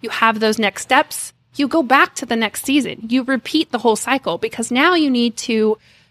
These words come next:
start establishing yourself in this new scenario, right? So whether you're launching a new product line or adding in a new revenue stream, it doesn't matter what it is, you're going to be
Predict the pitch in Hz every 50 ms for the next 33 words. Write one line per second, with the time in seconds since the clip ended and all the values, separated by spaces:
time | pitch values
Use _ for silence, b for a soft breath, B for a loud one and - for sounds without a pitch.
0 | b - - - - - 226 214 214 214 - - _ _ _ 240 - - - 254
1 | 247 285 294 285 254 - - 226 220 214 202 202 202 - - 208 196 190 190 -
2 | - _ _ 240 233 220 202 220 214 202 208 - - - - - - 226 220 220
3 | 233 233 226 226 220 220 214 214 214 202 - _ _ _ _ - - - 220 226
4 | 285 302 269 214 190 185 175 165 170 - - - 208 254 311 320 - - - 233
5 | 208 208 208 226 220 226 220 220 220 202 214 208 208 208 208 208 214 196 190 190
6 | - 247 226 220 220 240 247 - - - 277 254 240 226 - - - 214 208 196
7 | 190 190 190 190 196 202 _ _ _ _ _ _ _ _ 226 220 214 208 202 202
8 | 196 196 - 220 220 226 240 254 240 233 233 233 233 240 233 240 233 277 294 269
9 | 269 247 233 226 220 - - 240 208 208 208 220 214 269 285 339 349 320 294 269
10 | 254 247 226 226 220 214 196 - 285 339 302 240 226 220 - 226 220 233 214 190
11 | 233 247 262 269 277 277 - - 247 208 233 220 214 214 208 214